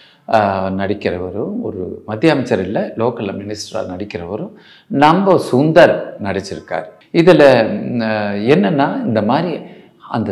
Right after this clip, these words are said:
ஸ்டூடெண்ட்ஸுக்கெல்லாம் இவர் ப்ரொஃபஸரா இருந்தாலும் அதெல்லாம் என் ஸ்டூடெண்ட்ஸ் அப்படின்னு சொல்றதுலயே அழகு தெரியுது. அது "It's all my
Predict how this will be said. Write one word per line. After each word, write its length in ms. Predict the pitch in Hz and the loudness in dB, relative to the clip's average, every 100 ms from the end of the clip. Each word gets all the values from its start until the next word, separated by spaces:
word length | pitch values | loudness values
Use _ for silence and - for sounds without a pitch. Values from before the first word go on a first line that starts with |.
| - | -2
ஸ்டூடெண்ட்ஸுக்கெல்லாம் 1080 | - 226 269 254 - 185 - 160 165 196 220 226 - - - | 6 8 10 8 6 0 4 6 6 4 2 -4 -10 -20 -10
இவர் 220 | 110 107 - | -4 -2 0
ப்ரொஃபஸரா 580 | 117 123 - 185 165 113 | 2 2 2 2 6 4
இருந்தாலும் 540 | 101 104 98 120 107 - - - - | 4 2 2 0 -2 -8 -16 -20 -20
அதெல்லாம் 460 | - 98 104 117 - | -14 -10 -8 -8 -10
என் 300 | 151 104 101 - - | -8 -8 -8 -12 -18
ஸ்டூடெண்ட்ஸ் 840 | - _ - 196 185 120 85 - - - _ - | -20 _ 0 2 2 0 -4 -12 -16 -20 _ -12
அப்படின்னு 320 | 101 104 139 - | -8 -6 -6 -4
சொல்றதுலயே 600 | 120 151 160 160 160 180 | -2 -2 -4 -6 -6 -6
அழகு 420 | 139 104 120 110 107 | -4 -2 -2 -4 -6
தெரியுது. 300 | 90 85 80 - - - - | -8 -8 -10 -16 -20 -18 -8
அது 220 | 143 165 | -6 -4
"It's 300 | 143 - - | -6 -10 -10
all 360 | 147 151 185 185 | -8 -6 -6 -4
my 480 | 123 120 180 185 | -4 -2 -2 -4